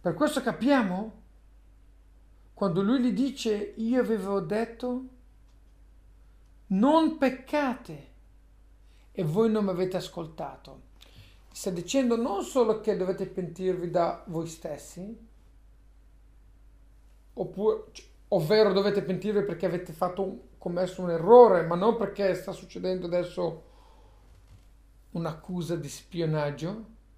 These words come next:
Allora dice Reuven, non solo che il pentimento deve nascere da dentro, ma anche il pentimento deve essere totale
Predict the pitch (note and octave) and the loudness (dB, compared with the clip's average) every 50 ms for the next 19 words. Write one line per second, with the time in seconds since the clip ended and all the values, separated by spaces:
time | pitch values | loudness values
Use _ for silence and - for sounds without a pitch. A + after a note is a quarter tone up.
0 | - - - - - - - - - - - - - - - - - - G3+ F#3 | -20 -20 -20 -20 -20 -20 -20 -20 -20 -20 -20 -20 -20 -20 -20 -20 -4 0 2 4
1 | G#3+ A#3 B3 B3 A#3+ G#3+ C4+ C4 - - B3+ A#3 G#3+ G3 - - - - - - | 6 6 6 6 6 4 2 -2 -2 2 2 4 4 4 0 -2 -6 -14 -20 -20
2 | - - - - - - G3+ G3 G3 F#3 E3+ G#3 G#3 G3 F3+ E3+ F3 - - - | -20 -20 -20 -20 -18 -6 -2 0 0 0 2 2 2 2 2 0 -4 -8 -14 -20
3 | - - - - - F#3+ F#3+ A3 B3+ E4 D#4+ - - - G#3+ F#3+ F#3 F#3 F3+ - | -20 -20 -20 -14 -8 -4 0 0 0 0 0 -2 -2 0 0 2 2 0 -2 -2
4 | - F#3 E3+ - - - G3 - - - F3 D#3 E3+ F3 F#3 F#3+ F3+ F3+ E3+ D#3+ | -2 -2 -2 -2 -2 -6 -10 -12 -10 -8 -8 -6 -6 -4 -4 -4 -6 -6 -6 -4
5 | D3+ D#3 D#3+ E3 E3 D#3+ D#3 - F3+ D#3+ D3+ D3+ D3 C#3+ D3+ D3 C#3+ C#3 - - | -4 -4 -4 -4 -4 -6 -8 -10 -10 -8 -6 -6 -6 -6 -6 -6 -6 -8 -10 -12
6 | D#3+ E3+ G3 G#3+ G#3 - - - - - - - - - - - - - - - | -14 -14 -14 -16 -18 -20 -20 -20 -20 -20 -20 -20 -20 -20 -20 -20 -20 -20 -20 -20
7 | - - - - - - F3 F#3 G#3+ B3 C4 B3+ C4 C4 - - A3 G#3 E3+ - | -20 -20 -20 -20 -8 -4 0 2 2 2 2 2 0 -4 -4 -4 -4 -6 -4 -4
8 | G#3 G3+ A3 A#3 A#3 A#3+ G3 G3+ F#3+ G3 G#3 G3+ - - G#3 G#3 G3+ - - F3+ | -4 -2 -2 -2 -2 -2 -4 -4 -4 -4 -4 -6 -6 -8 -8 -8 -10 -12 -14 -16
9 | - - B3 B3+ B3+ A#3 G3+ F3+ F3+ G3 G#3+ G#3 - | -8 -4 -2 -2 -2 -2 -4 -6 -8 -10 -12 -14 -16